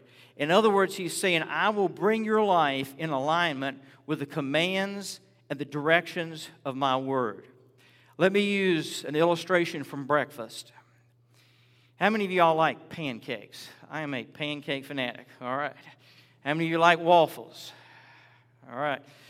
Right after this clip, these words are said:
Waffles have got all those little individual squares. Pancakes are just, you know, out there, just smooth. Now, if you pour syrup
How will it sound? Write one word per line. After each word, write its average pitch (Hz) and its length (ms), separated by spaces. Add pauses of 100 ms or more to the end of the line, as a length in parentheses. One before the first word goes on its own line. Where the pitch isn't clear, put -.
(840)
Waffles 214 480
have 190 100
got 170 160
all 196 300
those 208 240
little 180 480 (420)
individual 170 1000
squares. - 800 (340)
Pancakes 190 1040 (1900)
are 139 140
just, 165 400 (160)
you 156 100
know, 135 120
out 127 260
there, 107 180
just 135 240
smooth. 120 340 (600)
Now, 175 80
if 165 220
you 262 100
pour 262 320
syrup 180 640